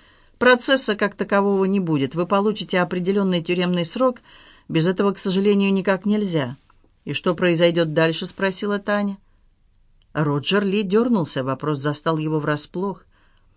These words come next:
Адвокат походил на автомобилиста, который неожиданно на большой скорости увидел, что выехал на встречную полосу,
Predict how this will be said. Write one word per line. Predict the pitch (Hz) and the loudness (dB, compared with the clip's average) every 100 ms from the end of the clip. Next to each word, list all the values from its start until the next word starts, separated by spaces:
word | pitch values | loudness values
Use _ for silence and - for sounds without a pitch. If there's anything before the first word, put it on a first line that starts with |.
| _ _ | _ _
Адвокат | 190 202 233 254 302 302 294 - - | 0 4 4 4 4 2 0 -14 -6
походил | 214 226 220 240 | 0 2 2 2
на | 208 196 | 2 0
автомобилиста, | - 202 190 208 185 139 - | 0 -2 0 0 -2 -2 -4
который | 135 147 156 156 147 - - - | -4 -4 0 0 -2 -8 -14 -2
неожиданно | 202 226 233 202 156 139 139 | 2 4 4 2 2 2 2
на | 147 160 | 2 4
большой | 170 165 175 | 4 2 -2
скорости | 170 247 240 165 - | -2 -2 0 -2 -2
увидел, | 160 185 190 175 | -2 0 2 0
что | - 185 | 0 -2
выехал | 196 175 170 160 | 0 0 0 -2
на | 170 | -2
встречную | - 180 170 180 175 | -2 -4 -2 -2 -2
полосу, | 196 202 208 285 269 | 0 0 0 -2 -4